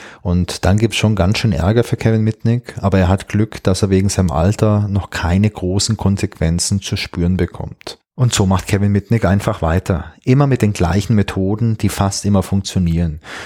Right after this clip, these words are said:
Und natürlich werden die Methoden immer ein bisschen besser. Und er kennt sich bald besser aus als ein richtiger Mitarbeiter von der Telefongesellschaft.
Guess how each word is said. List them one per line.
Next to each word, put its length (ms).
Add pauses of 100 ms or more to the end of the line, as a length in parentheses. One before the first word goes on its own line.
(160)
Und 100
natürlich 360
werden 120
die 80
Methoden 460
immer 220
ein 80
bisschen 340
besser. 540
Und 280
er 100
kennt 220
sich 180
bald 220
besser 320
aus 240
als 200
ein 40
richtiger 400
Mitarbeiter 640
von 140
der 100
Telefongesellschaft. 1200